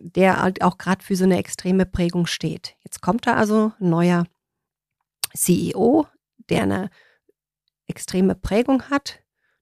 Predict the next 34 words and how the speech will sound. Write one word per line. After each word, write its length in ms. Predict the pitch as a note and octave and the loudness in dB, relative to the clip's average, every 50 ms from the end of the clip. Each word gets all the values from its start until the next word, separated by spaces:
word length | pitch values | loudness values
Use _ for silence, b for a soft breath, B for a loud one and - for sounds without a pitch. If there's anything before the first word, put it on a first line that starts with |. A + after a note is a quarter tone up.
| _ _ | _ _
Du 200 | A3 A3+ A3+ G3+ | 0 0 0 0
hast 260 | G#3 G3+ - - - | 0 -2 -4 -6 -6
eine 100 | - F#3 | -6 -6
Prägung 600 | F#3 - - - F#3+ F#3+ F#3+ G3 F#3+ F3+ F3+ F3 - _ | -6 -6 -6 -4 -2 -2 0 0 0 0 0 -2 -4 _
von 200 | _ - - - - | _ -10 -10 -6 -4
Media 260 | F3+ F3+ F#3 F#3+ F#3 | -4 -4 -2 -2 -2
Saturn 380 | F3+ F#3+ F3+ - - B3 C4 C#4 | -4 -4 -6 -6 -2 2 2 4
mitbekommen 520 | C4+ C4 - - A3+ - A#3 G#3+ A3 G#3+ | 4 2 0 -6 -6 -2 0 0 2 2
und 160 | G#3+ G3 F#3+ G3+ | 0 -2 -2 -2
der 120 | F#3 - | -2 0
andere, 320 | - A3 A3+ A3+ A3 G#3+ | 0 0 0 0 0 0
der 140 | G3+ G3 G3 | -2 -2 -2
das 160 | F#3+ F#3+ - | -4 -4 -4
Unternehmen, 680 | - F#3+ F3+ - F3+ F3 F3+ F#3 F#3 F#3+ F#3+ F#3 G3 - | -2 -2 -2 0 0 0 0 0 2 0 0 -2 -2 -4
dessen 300 | - F3+ - - F3+ F3 | -6 -8 -4 -2 0 0
Namen 320 | F3+ F#3+ G#3 A#3+ C4 B3+ | 2 4 4 4 4 4
das 160 | A3+ A3 G#3 - | 2 0 -2 -2
Unternehmen 480 | - G#3+ - G#3 G3+ G3 G#3 G#3+ G#3 | -4 -4 -2 0 0 2 2 0 0
trägt, 320 | - - G#3 G3 G3 - B B B B B B B | -2 -2 -2 -2 -4 -4 B B B B B B B
geht 160 | - G3 - | -6 -4 0
in 60 | G3 | 2
den 160 | G3 F#3+ F#3 - | 2 2 2 2
Aufsichtsrat. 760 | - F#3+ - - F#3 E3+ - - - G3 F#3 - - - b b b b b b b _ | 0 -4 -4 -6 -10 -10 -12 -14 -14 -12 -12 -12 -14 -18 b b b b b b b _
Wie 100 | F#3 E3 | -2 -2
habt 220 | - - - - | -2 -2 -2 0
ihr 80 | - - | 2 2
das 180 | A3+ A3 - - | 4 2 2 2
denn 140 | G3+ - | 0 0
allesamt 420 | - - G#3 G3+ F#3+ G3+ G#3 G#3 G#3 | 0 2 2 2 4 6 4 4 4
unter 180 | G3+ F#3+ F#3 | 2 0 0
einen 200 | E3+ F3+ F3+ E3 | 0 0 0 0
Hut 160 | B3 - - - | 0 -2 -4 -6
gebracht, 500 | D#3 - - F#3 D#3+ - - - - - | -10 -8 -8 -8 -8 -8 -8 -10 -6 -4
diese, 300 | F#3 F3 F3+ F3 F3 | -2 0 2 0 0